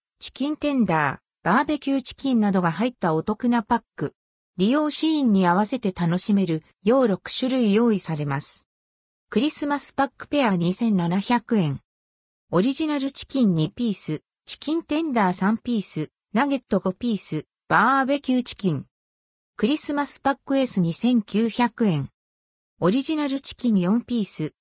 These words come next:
チキンテンダー三ピース、ナゲット十ピース。バーベキューチキンコンボ二千円。チキンテンダー三ピース、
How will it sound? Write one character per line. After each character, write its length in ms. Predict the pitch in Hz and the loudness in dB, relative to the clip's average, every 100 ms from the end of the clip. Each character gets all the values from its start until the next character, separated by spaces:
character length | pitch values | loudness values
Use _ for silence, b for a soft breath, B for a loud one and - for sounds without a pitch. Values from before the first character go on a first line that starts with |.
| _ - | _ -14
チ 120 | - | -10
キ 180 | - 320 | -4 -4
ン 80 | |
テ 200 | - 294 | -2 -4
ン 100 | 330 | -2
ダ 160 | 233 185 | 0 0
ー 40 | |
三 240 | 180 190 226 | 0 0 -2
ピ 200 | - 233 | -2 -4
ー 40 | |
ス、 280 | - - 151 _ _ | -4 -6 -8 _ _
ナ 200 | 170 208 | 0 0
ゲ 100 | 277 | 0
ッ 60 | 269 | -4
ト 160 | - 170 | -2 -2
十 160 | 165 165 - | -2 -4 -4
ピ 160 | 262 220 | -2 -2
ー 20 | |
ス。 220 | - - _ _ _ _ _ _ - | -6 -14 _ _ _ _ _ _ 0
バ 180 | 214 | 2
ー 20 | 294 | 2
ベ 160 | 302 | -2
キ 140 | - 277 | 0 -2
ュ 40 | |
ー 40 | |
チ 140 | 262 - | -2 -6
キ 140 | 285 | -6
ン 80 | 285 | -4
コ 140 | 262 | 0
ン 80 | 247 | 2
ボ 120 | 202 | 2
二 140 | 160 156 | 2 0
千 260 | 240 233 180 | 0 2 2
円。 260 | 147 139 _ _ _ _ _ _ _ | 0 -6 _ _ _ _ _ _ _
チ 140 | - - | -14 -8
キ 160 | 294 | -4
ン 80 | 330 | -4
テ 200 | - 311 | -2 -2
ン 100 | 311 | 0
ダ 180 | 233 180 | 2 0
ー 40 | |
三 260 | 185 214 247 | 2 0 0
ピ 180 | 247 214 | -2 -4
ー 40 | |
ス、 280 | - 156 | -4 -8